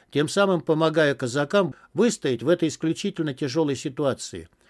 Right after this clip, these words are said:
Они по достоинству оценили наши старания, то и дело передавали благодарности. Враг нес большие потери, но гибли и наши люди.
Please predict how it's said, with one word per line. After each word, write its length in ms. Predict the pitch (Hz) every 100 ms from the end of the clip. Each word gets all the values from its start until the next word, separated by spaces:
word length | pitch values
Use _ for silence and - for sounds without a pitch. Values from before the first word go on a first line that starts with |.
| _ _
Они 220 | 139 190
по 140 | 185
достоинству 600 | 180 190 - 220 170 - 135
оценили 440 | - 156 156 139
наши 300 | 143 131 131
старания, 560 | - 151 190 202 123 92
то 120 | 151
и 60 | 143
дело 260 | 165 190
передавали 500 | 127 139 127 156 151
благодарности. 960 | 131 135 135 139 143 113 92 - - 82 _ - - - -
Враг 280 | 127 185 190
нес 200 | 196 165
большие 380 | 180 175 190 180
потери, 560 | 180 180 - 226 101 -
но 120 | 127
гибли 280 | 165 190 175
и 60 | 175
наши 320 | 196 - 131
люди. 400 | 131 113 90